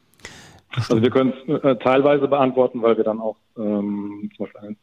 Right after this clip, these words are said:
Speaker 2: C T machen können und, und gucken können, gibt es zum Beispiel im, äh, Vorhof, im Herzen, ähm, Traummaterialien, die dann durch, äh, den Körper rauschen und zum Beispiel, also man kann auch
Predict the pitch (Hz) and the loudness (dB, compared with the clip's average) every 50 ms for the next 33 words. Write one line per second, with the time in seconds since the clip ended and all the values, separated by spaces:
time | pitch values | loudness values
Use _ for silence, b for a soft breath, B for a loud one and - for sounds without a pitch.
0 | _ - - 110 104 - - 123 127 135 131 120 123 117 120 123 117 - - 123 | _ -10 -10 -10 -10 -4 0 2 2 4 4 2 0 0 -2 -6 -6 -2 -2 0
1 | 123 123 127 123 113 107 - - 117 107 - 120 - - 110 - 110 107 104 - | 0 -2 -4 -10 -12 -14 -12 -12 -12 -8 -6 -6 -6 -6 -4 -4 -4 -2 -2 -6
2 | 110 - 113 - _ _ - - - - - 104 101 _ B B B B B B | -8 -8 -10 -10 _ _ -20 -18 -18 -18 -20 -20 -20 _ B B B B B B
3 | B B B B B B B B B B B _ - - 110 107 107 104 107 - | B B B B B B B B B B B _ -2 0 2 4 4 2 0 -2
4 | - - 131 131 123 131 131 131 - - 113 98 98 104 110 117 113 - - - | 2 4 4 6 6 4 4 2 0 -4 -6 -2 0 2 2 2 0 -2 -2 2
5 | 120 117 117 117 117 117 - _ - 113 107 110 107 107 110 110 107 - - 117 | 2 4 4 4 2 -2 -4 _ -2 0 2 4 4 4 4 2 0 0 0 0
6 | 110 107 107 107 104 110 107 107 107 107 107 104 104 107 107 107 107 110 - _ | 2 2 2 0 0 -2 0 2 2 4 4 4 4 4 4 2 2 0 -6 _
7 | _ _ _ - - 110 - 117 110 110 110 113 113 110 107 - _ _ _ _ | _ _ _ -2 0 0 2 2 2 4 4 4 4 2 2 0 _ _ _ _
8 | - 107 107 107 104 101 - - - - - - - 113 104 101 98 104 101 98 | 2 4 4 4 4 2 -2 -6 -10 -10 -12 -8 -2 0 2 2 2 2 0 2
9 | - 107 113 - 120 107 104 104 104 113 113 - - 117 - 107 104 101 - - | 2 0 0 2 0 2 2 2 2 2 0 -2 -4 -2 -2 -2 -2 0 0 0
10 | 107 95 101 101 104 - - - 104 101 104 101 101 104 101 101 - _ _ _ | 2 2 2 2 0 -2 -6 -4 0 2 2 4 2 2 -2 -4 -10 _ _ _
11 | _ _ - - 92 87 87 82 - _ _ _ _ _ _ - - - 98 95 | _ _ -6 -4 -4 -4 -6 -6 -10 _ _ _ _ _ _ -14 -8 -8 -8 -6
12 | - 95 98 - | -4 -6 -6 -8